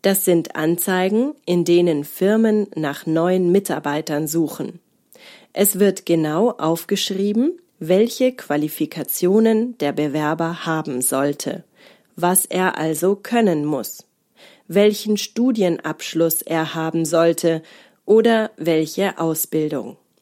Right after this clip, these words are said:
welche Sprachenkenntnisse er braucht für den Job oder auch, welche Computerprogramme er beherrschen muss.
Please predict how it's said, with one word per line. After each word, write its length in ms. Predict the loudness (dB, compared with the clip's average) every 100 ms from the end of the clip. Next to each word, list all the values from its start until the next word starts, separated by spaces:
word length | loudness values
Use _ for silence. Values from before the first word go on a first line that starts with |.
| _ -20 _ _
welche 420 | 2 2 2 0
Sprachenkenntnisse 1500 | -2 -2 0 0 0 0 -4 -2 -2 -2 0 0 0 0 -2 -2
er 140 | -4
braucht 560 | -2 0 0 -2 -8 -20
für 200 | -8 -4
den 180 | -2 -2
Job 360 | -2 -6 -8 -20 _ _ _
oder 380 | 0 2 2 2
auch, 260 | 2 0 -2 -16 -20 _
welche 440 | 2 2 2 0 0
Computerprogramme 1400 | 0 -2 0 0 0 0 -4 -2 -2 -2 0 0 0 -4
er 240 | -6 -4 -4
beherrschen 680 | -2 -2 -2 -6 -6 -6 -4
muss. 420 | -4 -6 -8 -12